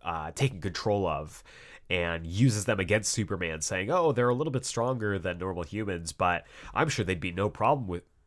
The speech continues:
for you as long as you're willing to, you know, use lethal force." And of course, it's Superman, so he's not, so he's getting overwhelmed. While, uh, Captain Marvel has to use his brains and his smarts to get Sabbac to say his name,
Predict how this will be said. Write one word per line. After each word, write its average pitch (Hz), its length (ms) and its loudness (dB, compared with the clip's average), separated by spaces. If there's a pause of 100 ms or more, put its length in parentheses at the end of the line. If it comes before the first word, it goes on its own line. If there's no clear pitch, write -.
for 98 220 0
you 120 480 6
as 98 100 0
long 104 220 4
as 92 120 -2
you're 92 240 0
willing 87 380 -2
to, 80 260 -4
you 80 140 -8
know, 80 120 -4
use 80 280 -4
lethal 85 240 -4
force." 113 400 2
And 123 100 -2
of 151 100 -2
course, 139 220 6
it's - 120 0
Superman, - 480 -2
so - 100 -10
he's 95 160 -6
not, 98 380 0
so 98 100 -6
he's 87 100 -4
getting 98 220 0
overwhelmed. 82 680 -2 (400)
While, 98 560 6 (880)
uh, 82 440 8 (720)
Captain 131 280 4
Marvel 107 500 6 (260)
has - 240 4
to 117 80 2
use 101 260 2
his 92 140 0
brains 104 360 2
and 82 80 -6
his 90 100 -2
smarts - 520 2
to 117 80 -2
get 98 160 0
Sabbac 92 500 4
to 101 140 -2
say 92 280 2
his 85 240 0
name, 98 360 2